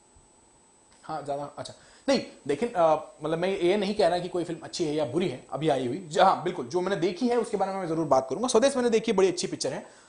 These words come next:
बहुत, अ, proper तरीके से commenting करती है। जब आपके अंदर एक, अ, dual mindset अगर कहीं होता है, या फिर आपको लगता है कि डिलेमा है कि मैंने क्या करना चाहिए, लगान भी अच्छी नहीं है, हाँ, एक dilemma है आपके अंदर कि मैंने किस प्रकार से deal करना चाहिए इस चीज को, कि जो modern चीजें हैं,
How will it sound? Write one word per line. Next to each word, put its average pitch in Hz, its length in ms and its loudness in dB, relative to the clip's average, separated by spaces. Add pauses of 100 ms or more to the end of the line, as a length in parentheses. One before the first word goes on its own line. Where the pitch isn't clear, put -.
(420)
बहुत, 131 560 2
अ, 156 40 2
proper 190 380 -2
तरीके 196 240 -4
से 185 60 -8
commenting 175 420 -6
करती 180 220 -6
है। 196 100 -6
जब 175 200 -2
आपके 160 380 0
अंदर 165 220 0 (200)
एक, 208 400 0
अ, 151 400 0
dual 196 180 2
mindset 185 300 -6
अगर 156 120 -2
कहीं 139 180 -4
होता 143 260 -4
है, 131 140 -8
या 143 140 -6
फिर 147 160 -12
आपको 143 180 -10
लगता 139 160 -12
है 143 40 -16
कि 160 80 -6
डिलेमा 135 360 -2
है 147 140 -2
कि - 280 -12
मैंने 143 160 -10
क्या 135 140 -6
करना 127 280 -10
चाहिए, 110 280 -12
लगान 139 260 -10
भी 120 60 -10
अच्छी - 180 -14
नहीं 107 100 -12
है, 107 60 -14
हाँ, 110 160 -14 (260)
एक 220 100 0
dilemma 220 300 6
है 214 80 4
आपके 131 240 -4
अंदर 143 240 -4 (240)
कि 285 60 -4
मैंने 226 260 2
किस 285 180 -4
प्रकार 277 240 0
से 277 120 0
deal 247 160 0
करना 240 200 0
चाहिए 233 180 -4
इस - 120 -6
चीज 240 160 -4
को, 233 80 -6
कि 226 100 -8
जो 226 80 -2
modern 170 400 0
चीजें 160 300 -2
हैं, - 180 -8